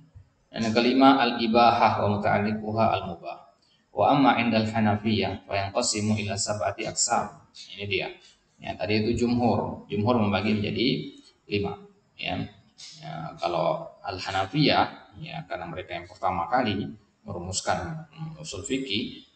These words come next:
ya, Imam Abu Hanifah mengatakan bahwasanya, eh, al-ahkam at-taklifiyah itu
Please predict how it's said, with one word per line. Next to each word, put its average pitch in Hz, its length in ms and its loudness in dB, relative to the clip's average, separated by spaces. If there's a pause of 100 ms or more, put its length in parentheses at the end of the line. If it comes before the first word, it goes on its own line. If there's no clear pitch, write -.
ya, - 400 -12 (560)
Imam 90 240 -10 (160)
Abu - 240 -8
Hanifah 117 640 2
mengatakan 101 560 -2
bahwasanya, 113 640 0 (320)
eh, - 960 -20
al-ahkam 98 480 0
at-taklifiyah 98 720 -2
itu 135 80 0